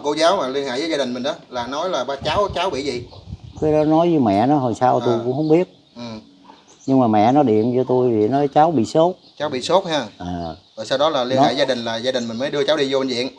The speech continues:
Speaker 2: Rồi cái tôi mới, tôi mới chạy đi rước, nhưng mà mình tính cháu mình sốt nhẹ nhẹ thôi, đâu có gì
Speaker 1: Dạ.
Speaker 2: đâu.
Speaker 1: Dạ.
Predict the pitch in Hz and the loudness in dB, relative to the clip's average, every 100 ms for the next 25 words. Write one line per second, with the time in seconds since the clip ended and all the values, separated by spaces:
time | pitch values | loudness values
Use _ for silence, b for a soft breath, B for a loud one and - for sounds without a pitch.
0 | _ 101 101 104 107 127 143 135 123 120 | _ -6 -2 0 0 2 4 4 2 2
1 | 131 147 147 135 135 131 - _ _ _ | 2 4 4 4 2 -2 -16 _ _ _
2 | _ _ - 139 156 110 127 131 131 185 | _ _ 0 2 2 4 4 6 6 6
3 | 196 143 131 113 107 185 208 196 139 165 | 4 2 4 2 -2 -4 -4 -4 0 0
4 | 190 117 - 180 135 117 110 113 123 160 | 0 -4 -4 -6 -4 -2 0 2 0 -2
5 | 160 160 165 170 117 113 131 143 117 110 | -4 -4 -2 2 4 6 4 2 -6 -10
6 | 107 | -10